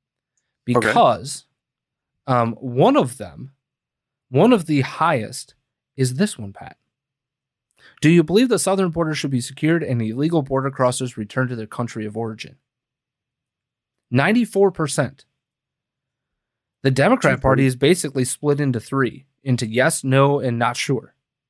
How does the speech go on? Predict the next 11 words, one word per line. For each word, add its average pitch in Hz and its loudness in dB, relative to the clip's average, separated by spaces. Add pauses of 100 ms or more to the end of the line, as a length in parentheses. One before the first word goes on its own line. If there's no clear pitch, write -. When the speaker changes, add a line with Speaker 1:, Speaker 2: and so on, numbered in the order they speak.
(1000)
Speaker 2:
Basically, 156 2
they're 127 0
all 131 4
the 120 -6
same. - -4 (760)
Speaker 1:
Mm. 120 -2 (2750)
Speaker 2:
Don't 143 2
fall 131 4
for 120 -8
this 107 -8
trap 82 -10